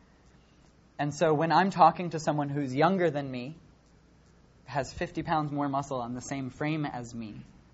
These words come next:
um, and is most likely from a different socioeconomic class than me, it's a way of challenging, especially when I'm introduced as a researcher, which I need to do for I R B purposes, right? I, I don't get to just walk in and pretend.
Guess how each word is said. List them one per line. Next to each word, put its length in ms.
um, 500
and 420
is 260
most 520
likely 500
from 200
a 60
different 320
socioeconomic 720
class 400
than 220
me, 160
it's 200
a 100
way 480
of 260
challenging, 840
especially 440
when 160
I'm 100
introduced 420
as 300
a 40
researcher, 540
which 300
I 60
need 200
to 80
do 140
for 180
I 120
R 100
B 140
purposes, 640
right? 240
I, 360
I 20
don't 180
get 160
to 80
just 180
walk 280
in 160
and 100
pretend. 540